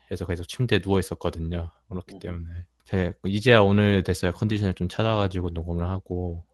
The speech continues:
Speaker 1: 있는데, 아, 그래서 헬로라마는 아마 추석 끝나고 녹음을 할 것 같아요. 그래서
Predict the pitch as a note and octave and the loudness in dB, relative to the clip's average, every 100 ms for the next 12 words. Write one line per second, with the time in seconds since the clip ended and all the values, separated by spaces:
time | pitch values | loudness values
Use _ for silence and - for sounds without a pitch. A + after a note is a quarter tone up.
0 | _ _ _ - F2+ F2 E2+ E2 G2 F#2+ | _ _ _ -6 -4 -2 -6 -6 -4 -4
1 | F2 - _ - - - - _ _ _ | -6 -14 _ -20 -20 -20 -20 _ _ _
2 | _ _ A#2 A#2 B2 A2+ A#2 A#2+ - - | _ _ 0 2 4 4 2 0 -4 -4
3 | B2+ C3 C3 C#3 C#3 C3+ C3+ A#2 G#2+ G#2 | 0 4 6 6 6 6 6 4 6 4
4 | G2+ - C3 C3 C3+ B2 A2 F#2+ F#2 F2+ | 4 -2 -2 2 4 4 2 0 0 0
5 | F#2+ F#2 E2+ - F#2 F#2+ F#2+ F2 - - | 0 0 -2 -2 -4 -2 -2 -6 -12 -10
6 | F2 | -12